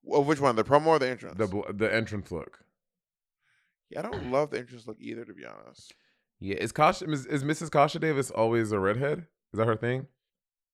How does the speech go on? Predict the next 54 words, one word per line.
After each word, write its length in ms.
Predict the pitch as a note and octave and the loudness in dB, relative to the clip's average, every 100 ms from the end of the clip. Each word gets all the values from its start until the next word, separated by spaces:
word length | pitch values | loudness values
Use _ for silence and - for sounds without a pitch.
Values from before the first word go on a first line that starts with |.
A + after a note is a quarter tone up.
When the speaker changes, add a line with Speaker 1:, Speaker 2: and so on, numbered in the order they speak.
| _ _ _ | _ _ _
Speaker 1:
No, 420 | B2+ B2 F#2+ - _ - | -4 -4 -4 -12 _ -4
not 180 | A2+ A2 | 2 4
at 60 | |
all. 340 | G#2+ F2+ E2 - _ | 4 2 -6 -18 _
She 160 | _ C3+ | _ -12
used 80 | D3 | -4
to 60 | |
wear, 160 | B2+ A2+ A2 | -2 -2 -4
she 120 | C#3 | -12
used 60 | |
to 60 | D3 | -4
wear, 160 | B2 A2 | -2 -2
um, 380 | G#2+ G#2 G2+ F2 _ E2 D2+ _ _ _ | -4 -8 -16 _ _ _ _ _ _ _
like, 180 | F2+ F#2+ | -18 -10
dark 200 | G#2+ A2 | -6 -6
brown 220 | A2+ A2+ | -6 -6
hair. 220 | G#2+ B1+ _ _ _ - | -10 -20 _ _ _ -12
Speaker 2:
Oh. 300 | F#2 D#2+ D2 D2+ _ _ _ _ _ _ _ _ _ - | -10 -10 -12 -18 _ _ _ _ _ _ _ _ _ -10
Yeah, 340 | G#2+ A2 G2+ | -2 0 2
and 80 | G2 | 2
her 100 | A#2+ | 2
Speaker 1:
Right, 200 | A#2 B2 C3 | 2 2 2
Speaker 2:
line 100 | A2+ C#3 | -2 -4
Speaker 1:
she 80 | |
said, 120 | F3 D3 | -4 0
"My 140 | C3+ | -2
name 300 | C3 D3 D3 | -2 -8 -8
is 140 | B2+ | -10
Missus 300 | A#2 C#3 D3+ | -10 -12 -12
Kasha 300 | C#3+ B2 A2+ G#2 | -6 -4 -4 -4
Davis, 400 | A2+ A2+ A#2 A2 | 0 0 -2 -4
and 100 | A2 | -4
I'm 120 | G#2+ | -2
an 80 | G#2+ | -2
alcoholic. 560 | G#2+ G#2 G2+ G2+ F#2+ - - | -2 0 0 0 -4 -8 -10
Oops, 260 | B2 - | -10 -10
wrong 260 | G#2+ G2+ G2+ | -4 -2 -4
meeting." 280 | F#2+ E2+ - _ _ _ _ _ _ _ - | -12 -16 -20 _ _ _ _ _ _ _ 0
Speaker 2:
Oh, 80 | |
is 80 | C#3+ | 0
she, 100 | C#3+ | 0
is 260 | E3 - C#3 | -2 0 -2
she, 80 | C#3+ | -2
is 80 | C#3 | -6
she, 160 | D#3+ D3+ | -2 -2
is 220 | C#3+ C3+ | 0 -4
she 200 | D#3+ D3+ | -4 -2
a, 60 | D3 | -2
is 180 | C3+ C3+ | -2 -4
she 140 | D#3 | -2
a 40 | |
friend 220 | D3 D3+ C#3 | -2 0 0
of 100 | C3 | 0
Bill? 320 | D#3+ D#3+ | 0 0